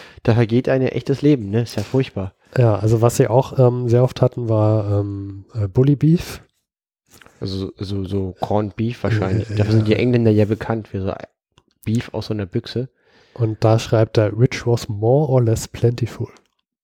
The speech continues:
Speaker 2: <laughs> Also ich kann, ich kann mir vorstellen, er hatte nach dem Ersten Weltkrieg keine Lust mehr, Bully, äh, Bully Beef zu essen.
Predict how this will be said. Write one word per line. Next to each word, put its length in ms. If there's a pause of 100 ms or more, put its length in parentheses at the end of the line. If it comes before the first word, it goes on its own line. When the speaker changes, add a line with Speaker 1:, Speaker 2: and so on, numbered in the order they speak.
(240)
Speaker 2:
<laughs> 1200
Also 320 (280)
ich 60
kann, 200
ich 100
kann 100
mir 60
vorstellen, 400
er 80
hatte 180
nach 180
dem 140
Ersten 320
Weltkrieg 540 (160)
keine 240
Lust 340
mehr, 300 (240)
Bully, 300
äh, 200
Bully 220
Beef 240
zu 160
essen. 220